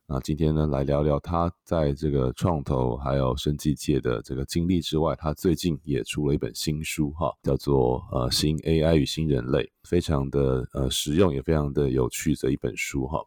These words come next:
那苏博士呢，苏金天，他因为英文名字就叫 Today 哈，呃，跟这个我们中文的今天哈，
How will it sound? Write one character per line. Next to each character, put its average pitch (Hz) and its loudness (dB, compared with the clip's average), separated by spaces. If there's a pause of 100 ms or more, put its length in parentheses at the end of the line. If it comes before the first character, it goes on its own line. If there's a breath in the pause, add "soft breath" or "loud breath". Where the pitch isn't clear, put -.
(140)
那 80 2
苏 123 2
博 107 6
士 117 2
呢， 101 4
苏 101 2
金 98 0
天， 98 2
他 92 0
因 95 0
为 95 4
英 92 0
文 80 0
名 78 0
字 - -4
就 78 -2
叫 80 -2
Today 78 0
哈， 78 -4 (300)
呃， 65 -2
跟 73 2
这 73 -2
个 67 2 (120)
我 65 -8
们 67 -6
中 73 0
文 71 2
的 67 2
今 80 -2
天 80 0
哈， 64 -2